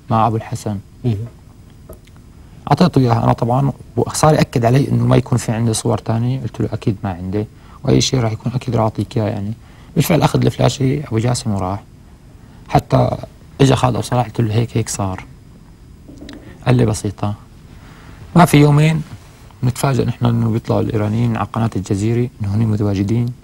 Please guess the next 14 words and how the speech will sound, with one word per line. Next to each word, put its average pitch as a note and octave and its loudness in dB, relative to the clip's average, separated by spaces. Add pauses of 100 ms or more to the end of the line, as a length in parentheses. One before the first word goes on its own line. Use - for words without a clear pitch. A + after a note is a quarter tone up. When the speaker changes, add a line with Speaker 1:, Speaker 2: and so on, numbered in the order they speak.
(140)
Speaker 2:
عبر D3+ 6
مين D#3+ 4
يعني A2+ 0
انبثوا G#2+ -6
هذول؟ G#2+ -8 (360)
Speaker 1:
انبثوا C3 2
عن A#2+ 0
طريق B2+ 0
حمزة C3+ 0
الشمالي C3 0
وأبو G#2 -2
الحسن G#2 -4 (120)
شبكة G2+ -8
شام. G2+ -6